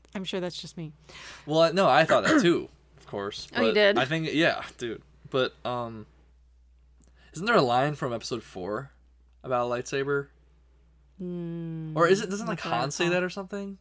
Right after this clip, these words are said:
Speaker 2: Or someone says that. Like, I hear a Star Wars voice in my head saying, "You'll shoot your eye out," or something like that.
Speaker 1: No, that's totally A Christmas Story.
Speaker 2: Okay. Mm.
Speaker 1: Uh,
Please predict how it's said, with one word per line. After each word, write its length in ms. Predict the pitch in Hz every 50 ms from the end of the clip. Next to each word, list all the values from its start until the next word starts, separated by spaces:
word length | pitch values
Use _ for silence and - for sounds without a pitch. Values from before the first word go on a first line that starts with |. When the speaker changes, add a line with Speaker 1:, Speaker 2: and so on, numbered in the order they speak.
| _ -
Speaker 2:
Or 40 | 139
someone 280 | - 233 254 285 294
says 300 | 269 - - 220 202 165
that. 160 | 143 123 120 117
Like, 100 | 120 123
I 80 | 127
hear 240 | 127 - 190 208 214
a 60 | 175
Star 260 | - - 139 127 120
Wars 160 | 113 110 110 -
voice 380 | 110 110 - - - - - 117
in 60 | 107
my 100 | 98 98
head 260 | 113 104 80 - - _ -
saying, 440 | - - 87 - 60 87 90 - - _ _ _ _ _ _ _ _
"You'll 100 | 123 113
shoot 260 | - - 127 113 -
your 120 | 110 95
eye 160 | 95 98 87 73
out," 180 | 73 76 78
or 60 | 107
something 240 | - - 95 - 73
like 140 | 64 - -
that. 180 | - - - 202
Speaker 1:
No, 1000 | 190 196 190 196 190 190 185 190 190 190 185 190 190 185 185 185 185 190 214 190 - - - - _ _
that's 200 | 190 170 - -
totally 380 | - - - 165 160 160 160 156
A 40 | 143
Christmas 380 | - - 160 - - 165 -
Story. 360 | - - 269 285 226 175 170 - _ _ _ _ _ _ _ _ _ _ 147
Speaker 2:
Okay. 240 | 147 - 113 104 - - _ _ -
Mm. 140 | 113 110 107 - _ _ _ _ _ _ _ _ _ _ - - - - - - - - - _ _ _
Speaker 1:
Uh, 500 | 320 214 208 208 214 208 208 208 208 214